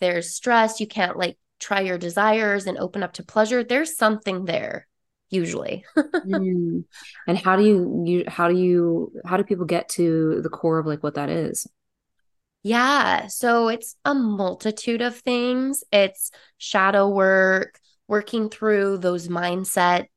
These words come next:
Speaker 1: beliefs that are stuck in your brain, kind of disproving them, because even just, like, money or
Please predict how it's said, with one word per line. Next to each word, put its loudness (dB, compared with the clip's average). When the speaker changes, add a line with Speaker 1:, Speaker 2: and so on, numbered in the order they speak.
Speaker 1:
beliefs -4
that 2
are 0
stuck -6
in -4
your -8
brain, -2
kind 2
of 0
disproving 0
them, -2
because 0
even -4
just, -6
like, -6
money 0
or -4